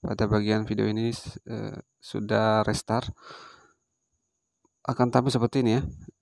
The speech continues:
karena fungsinya tadi dimatikan secara paksa biasa muncul seperti ini. Selanjutnya kita menunggu ya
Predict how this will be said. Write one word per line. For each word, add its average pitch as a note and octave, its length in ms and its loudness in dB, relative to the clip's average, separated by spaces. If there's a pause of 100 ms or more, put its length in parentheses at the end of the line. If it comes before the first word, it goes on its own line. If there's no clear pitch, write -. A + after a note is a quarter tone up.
karena A#2 420 -2 (240)
fungsinya A#2+ 240 4
tadi B2 240 6
dimatikan A2+ 560 2
secara A2+ 320 4
paksa A2+ 320 4
biasa G#2 320 4
muncul G#2 380 0
seperti G2+ 400 0
ini. A2 100 0 (920)
Selanjutnya A2+ 340 2
kita B2 360 4 (600)
menunggu B2+ 540 4
ya C3+ 60 0